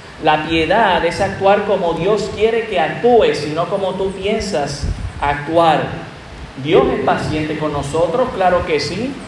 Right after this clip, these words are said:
pero también porque Él nos ha mostrado su amor. Cuanto más paciente me vuelvo, más piadoso también me vuelvo.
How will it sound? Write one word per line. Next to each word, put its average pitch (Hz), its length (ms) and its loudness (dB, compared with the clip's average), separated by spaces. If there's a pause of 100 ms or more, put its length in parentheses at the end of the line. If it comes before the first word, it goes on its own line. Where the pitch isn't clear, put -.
(160)
pero 156 220 4
también 151 400 0
porque 160 460 2
Él 202 220 -4 (160)
nos 151 140 -2
ha 156 80 2
mostrado 170 500 4
su 160 240 0
amor. 151 520 4 (680)
Cuanto 160 320 4
más 170 320 2
paciente 220 580 0
me 196 120 0
vuelvo, 185 440 2
más - 240 -2
piadoso 165 540 0
también 139 400 0
me 143 120 0
vuelvo. 113 360 -2